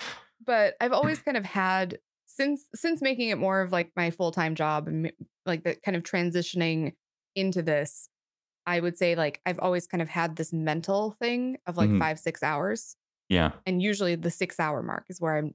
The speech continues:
Speaker 1: what I'm aiming for. And I used to beat myself up if I didn't hit six
Speaker 2: Oh,
Speaker 1: hours of stream.
Speaker 2: man,
Speaker 1: I
Speaker 2: same.
Speaker 1: would get so,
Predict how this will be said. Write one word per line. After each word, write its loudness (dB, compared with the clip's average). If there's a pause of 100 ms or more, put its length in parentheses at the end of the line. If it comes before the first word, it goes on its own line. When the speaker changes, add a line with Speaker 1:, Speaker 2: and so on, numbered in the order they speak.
Speaker 1:
what 0
I'm -2
aiming -2
for. -4 (640)
And -2
I 2
used -2
to 2
beat -4
myself 0
up -2
if -6
I 2
didn't -4
hit -2
six 4
Speaker 2:
Oh, 4
Speaker 1:
hours 0
of 4
stream. 4
Speaker 2:
man, 4
Speaker 1:
I -2
Speaker 2:
same. 4
Speaker 1:
would 0
get 0
so, 0